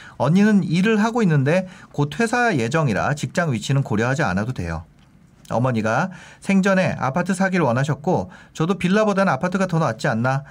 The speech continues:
생각하고 있는데 마포 쪽은 너무너무 비싸고. 그죠? 마포는 엄청 비싸니까 지금, 음, 청약 가점은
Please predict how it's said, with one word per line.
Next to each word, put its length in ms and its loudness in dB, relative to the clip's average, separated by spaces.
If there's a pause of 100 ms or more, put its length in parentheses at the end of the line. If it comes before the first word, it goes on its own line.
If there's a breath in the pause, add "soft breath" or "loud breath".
(120 loud breath)
생각하고 480 0
있는데 360 0
마포 280 -2
쪽은 300 0
너무너무 480 4
비싸고. 520 -4 (760 loud breath)
그죠? 480 -2
마포는 360 -4
엄청 260 -4
비싸니까 520 -4
지금, 540 -4 (320)
음, 580 -4
청약 300 0
가점은 600 0